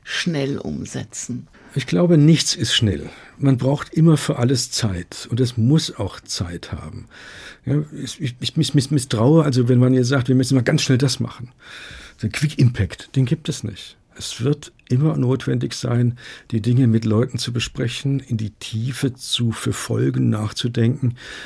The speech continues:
Speaker 2: und auch miteinander darüber zu reden, dass wirklich so etwas wie ein Konsens da, äh, existiert. Nehmen Sie das Beispiel der Menschenrechte. Äh, wir alle sind ja geneigt, die Menschenrechte groß zu schreiben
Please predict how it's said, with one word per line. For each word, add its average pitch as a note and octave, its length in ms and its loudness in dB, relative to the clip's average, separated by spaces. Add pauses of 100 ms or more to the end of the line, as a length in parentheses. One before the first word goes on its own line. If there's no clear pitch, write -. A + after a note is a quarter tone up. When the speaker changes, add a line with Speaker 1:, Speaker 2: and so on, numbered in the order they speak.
Speaker 2:
und B2+ 200 -2
auch B2 160 -2
miteinander B2+ 560 4
darüber A#2+ 400 2
zu - 220 -2
reden, B2 380 2
dass A#2 400 -6
wirklich A#2+ 380 0
so D3 100 -2
etwas B2 320 -4
wie C3+ 60 -4
ein A#2 160 -2
Konsens A2 640 -4
da, A2 200 -6 (180)
äh, G#2+ 320 -4 (180)
existiert. - 560 -6 (480)
Nehmen C3 100 2
Sie D#3+ 60 4
das - 80 2
Beispiel C3+ 360 2
der C3 120 6
Menschenrechte. A#2+ 800 2 (720)
Äh, C3 200 2
wir C3+ 200 4
alle D3+ 120 8
sind D3 200 6
ja C#3+ 80 8
geneigt, B2 420 6
die C3 60 6
Menschenrechte B2 560 4
groß B2 280 2
zu E3 120 -2
schreiben E2+ 400 -8